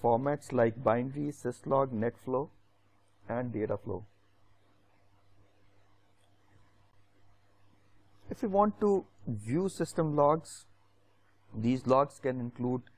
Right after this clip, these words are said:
system alarms, user login or logout details, system operations, and blacklists. By viewing the system logs, the administrator can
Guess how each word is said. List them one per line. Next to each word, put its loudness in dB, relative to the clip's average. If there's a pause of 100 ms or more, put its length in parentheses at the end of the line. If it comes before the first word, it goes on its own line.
(200)
system -4
alarms, 2
user -2
login 2
or 0
logout 4
details, 0 (320)
system -2
operations, 0
and 0
blacklists. 0 (1000)
By 4
viewing -4
the -2
system -6
logs, 0
the 0
administrator 0
can -4